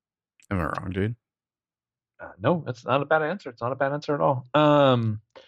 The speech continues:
Speaker 2: I think I said my number three is Meg Ryan.
Speaker 1: My number three is, uh, Sophia Benwell, the, the actress girlfriend.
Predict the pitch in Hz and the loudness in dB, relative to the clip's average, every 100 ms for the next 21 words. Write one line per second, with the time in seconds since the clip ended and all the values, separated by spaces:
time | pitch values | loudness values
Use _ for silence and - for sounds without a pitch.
0 | _ _ - 143 131 110 95 101 110 104 | _ _ 2 4 4 2 0 0 -2 -4
1 | - 95 87 92 82 78 - - _ _ | -6 -8 -8 -12 -12 -12 -16 -20 _ _
2 | _ _ _ _ _ _ _ _ 131 123 | _ _ _ _ _ _ _ _ 4 6
3 | 160 147 120 127 117 101 92 - 73 92 | 6 4 2 2 4 4 2 -4 0 2
4 | 92 - 104 - 101 98 95 92 92 95 | 2 2 2 4 2 4 0 0 -2 -4
5 | 98 _ - 110 95 92 92 90 - - | -6 _ -14 -8 -4 -2 -2 -4 -8 -12
6 | 101 87 90 90 101 - 92 95 - 101 | -4 -2 0 -2 -6 -8 -4 -6 -4 -4
7 | 95 | -6